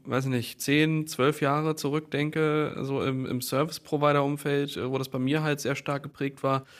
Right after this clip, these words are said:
also wir hatten seitenweise Excel-Tapeten mit, welcher Step soll eigentlich zu welcher Uhrzeit passieren, welches Team. Und da gab's eine Mission Control Telco, wo alle irgendwie drin waren. Und da hat man sich mega wichtig gefühlt, wenn man dann seinen Step hatte. Und dann hat der Load Balancer-Kollege das Ding in Wartungsmodus geschalten und du hast dann Sachen gemacht und dann übergeben und so.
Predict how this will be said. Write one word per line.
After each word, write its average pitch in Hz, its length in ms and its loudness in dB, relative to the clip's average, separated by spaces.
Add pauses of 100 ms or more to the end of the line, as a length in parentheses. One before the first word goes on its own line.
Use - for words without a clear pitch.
(580)
also 120 180 2
wir 117 120 2
hatten 117 360 0
seitenweise 123 1200 2
Excel-Tapeten 135 1160 0
mit, 131 400 -2
welcher 139 400 2
Step 156 320 0
soll 127 200 2
eigentlich 135 380 0
zu 127 180 -4
welcher 123 360 0
Uhrzeit 151 420 0
passieren, 151 560 0
welches - 400 -2
Team. 180 380 0
Und 135 100 2
da 131 80 4
gab's 120 340 0
eine 123 200 2
Mission 165 280 2
Control 160 840 0
Telco, 156 500 0
wo - 60 -8
alle 131 220 0
irgendwie 139 280 2
drin 165 300 2
waren. 147 320 6
Und 131 140 0
da 127 80 2
hat 131 100 0
man 135 120 0
sich 139 160 0
mega 165 280 6
wichtig 180 300 -2
gefühlt, 160 520 4
wenn 143 60 0
man 143 140 4
dann 143 140 2
seinen 143 180 2
Step 151 280 -2
hatte. 147 220 0
Und 131 120 2
dann 117 80 -2
hat 113 100 -4
der 117 80 0
Load 139 260 4
Balancer-Kollege 151 760 4
das 131 140 2
Ding 113 160 -4
in 123 160 -2
Wartungsmodus 156 640 2
geschalten 143 500 2
und 123 140 0
du 190 100 6
hast 170 200 4
dann 156 100 0
Sachen 147 240 0
gemacht 143 380 2
und 123 60 -2
dann 120 120 0
übergeben 147 500 2
und 139 140 0
so. 139 280 2